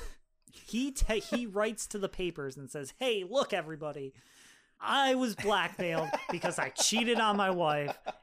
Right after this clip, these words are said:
Speaker 1: and I'm a good guy, all right? I didn't steal money from the government. I have principles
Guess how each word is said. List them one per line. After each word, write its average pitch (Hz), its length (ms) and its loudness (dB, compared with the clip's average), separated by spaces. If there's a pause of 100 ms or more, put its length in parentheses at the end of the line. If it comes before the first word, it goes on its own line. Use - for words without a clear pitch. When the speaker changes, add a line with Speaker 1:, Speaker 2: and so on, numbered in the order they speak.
(120)
Speaker 1:
and 151 460 -2 (260)
I'm 156 120 -2
a 156 40 -4
good 240 320 0
guy, 175 480 0
all 151 100 2
right? 196 320 4 (240)
I 160 120 -2
didn't 277 300 2
steal 233 280 2
money 180 260 2
from 165 220 -6
the 156 80 -8
government. 135 420 -6 (120)
I 196 220 0
have 160 440 0
principles 131 800 -4